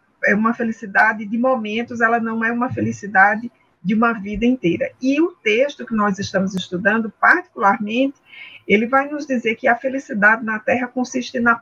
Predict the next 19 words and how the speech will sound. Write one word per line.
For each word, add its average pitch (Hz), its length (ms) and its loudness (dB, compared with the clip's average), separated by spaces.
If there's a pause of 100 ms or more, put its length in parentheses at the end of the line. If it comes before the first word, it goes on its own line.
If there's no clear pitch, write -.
(140)
ponderação. 285 960 0 (460)
Essa 277 360 2
é - 20 0
a 269 80 0
justificativa 254 880 0
que 208 140 -8
aparece 202 500 -2
nesse 208 320 -4
item 240 260 0
vinte 233 520 -2
do 190 100 -4
capítulo 214 580 0
cinco, 233 640 -6 (800)
que 233 160 4
é 240 60 8
extremamente 269 800 0
importante 262 720 2
para 196 220 2
nós. 190 360 -8